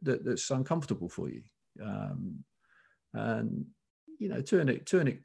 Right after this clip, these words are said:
to an extent, it's not just about, it's not just about celebrities either, is it? I think it, I think that extends across politics to a degree as well. You know, if you want to, if you want to present yourself in a certain way to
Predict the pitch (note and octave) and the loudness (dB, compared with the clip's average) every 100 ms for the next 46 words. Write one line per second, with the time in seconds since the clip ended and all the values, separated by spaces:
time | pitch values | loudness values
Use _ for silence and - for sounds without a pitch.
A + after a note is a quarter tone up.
0 | - F3 A#2+ - G#2+ F#2+ G#2+ B2 A#2 - | 2 4 4 4 4 4 2 0 0 0
1 | G#2 G#2+ G#2 - - G#2 A2 - F#2+ G2 | 0 -2 -4 -6 -4 -2 -4 -4 -4 -2
2 | A2+ B2+ C3+ - F2 A#2 G#2+ A#2 G#2 D2+ | 2 2 2 0 0 2 0 0 -2 -4
3 | F#2 G2+ - - - - - G#2 - - | -4 -6 -4 -6 -6 -8 -2 -2 -2 -2
4 | G#2 F#2 - G#2 - D#3 D3 - - F2+ | -4 -4 -4 -6 -4 -4 -6 -10 -6 -6
5 | E2 D#2 D2+ D2 A1 G#2+ G#2+ B2+ G2+ - | -6 -8 -6 -6 -6 -4 -4 -4 -6 -8
6 | - G#2+ - G#2+ A2 G#2 F#2+ G#2+ - - | -4 -4 -4 -2 0 2 4 4 2 -2
7 | F#2+ F2 _ _ - G2+ F2+ F#2 - - | -2 -4 _ _ -4 0 0 -2 -4 -4
8 | F#2+ G2 G2+ A2 F#2+ E2+ G2 F#2+ - F#2+ | 0 2 0 0 0 0 0 -2 -2 0
9 | F#2 - G2+ E2+ G#2+ G2+ G2 A2+ B2 - | 2 4 2 2 0 2 2 4 2 0